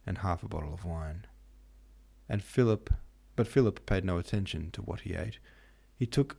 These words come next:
note of the men at the table. Flanagan was there again. He was an American, a short, snub-nosed youth with a jolly face and a laughing mouth. He wore a Norfolk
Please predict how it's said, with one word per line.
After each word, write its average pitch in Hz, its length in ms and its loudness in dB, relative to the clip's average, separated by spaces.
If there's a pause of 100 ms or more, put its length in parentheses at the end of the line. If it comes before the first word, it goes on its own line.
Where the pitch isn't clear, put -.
(140)
note 107 440 0 (240)
of 101 180 0
the 101 60 -2
men 98 420 -2
at - 120 -12
the - 60 -18
table. 107 500 2 (300)
Flanagan 110 560 6
was 92 180 0
there 92 200 2
again. 101 420 0 (440)
He 104 120 0
was 95 140 0
an 95 80 -2
American, 98 560 0 (300)
a - 60 -8
short, 101 380 2
snub-nosed 92 800 2
youth 113 300 0
with 95 120 -4
a 90 60 -6
jolly 82 320 -4
face - 380 -10
and 98 80 -10
a 85 80 -10
laughing 82 400 -8
mouth. 90 340 -8 (1500)
He 127 120 4
wore 123 300 10
a 113 120 4
Norfolk 107 540 4